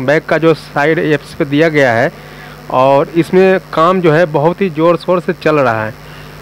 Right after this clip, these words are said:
और इसमें काम बहुत फास्ट हुआ है। इतना जल्दी कहीं पे इतना जल्दी फास्ट काम भी नहीं होता है। यहाँ पे जो सदर सेक्रेटरी है ये सारे लोग अच्छे हैं और एकदम,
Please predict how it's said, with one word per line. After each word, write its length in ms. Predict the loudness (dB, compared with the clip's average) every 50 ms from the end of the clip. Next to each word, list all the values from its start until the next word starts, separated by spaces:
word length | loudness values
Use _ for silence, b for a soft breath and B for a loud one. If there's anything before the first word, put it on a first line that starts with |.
| B B B -20 -12 -4 -2
और 180 | 0 0 2
इसमें 460 | 0 -2 0 2 2 4 4 4 2 -2 -6 -6 -2
काम 260 | 0 2 2 2 2
बहुत 240 | 0 2 0 0 -2 -4 -8
फास्ट 380 | -2 0 0 0 -2 -4 -8 -4
हुआ 180 | -2 -2 -2
है। 160 | -2 -2 -6 -6 -8
इतना 280 | -6 -2 0 0 2
जल्दी 320 | 2 2 2 4 2 2 2
कहीं 260 | 2 0 2 2 2
पे 280 | 0 0 0 2 2 0
इतना 240 | -2 -2 0 0 0
जल्दी 200 | 0 0 0 -2
फास्ट 340 | -2 -2 -2 -2 -2 -2 -6 -6
काम 240 | -2 0 2 2
भी 80 | 2 2
नहीं 140 | 4 2 2
होता 240 | 0 0 0 -2 0
है। 80 | 0
यहाँ 180 | 0 0 0 0
पे 120 | -2 0
जो 120 | 0 0 -2
सदर 260 | 0 0 0 0 0 -2
सेक्रेटरी 440 | -4 -6 -2 -2 -4 0 2 2 2
है 140 | 2 2 0 B B B B B B B B
ये 140 | B -4 -4 -2
सारे 280 | 0 0 2 2 4
लोग 180 | 4 2 2 0
अच्छे 320 | -2 -6 -4 0 2 2
हैं 180 | 4 4 2 2
और 220 | 2 2 2 2 0
एकदम, 640 | -4 -8 -14 -10 -8 -6 -6 -4 -4 -4 -4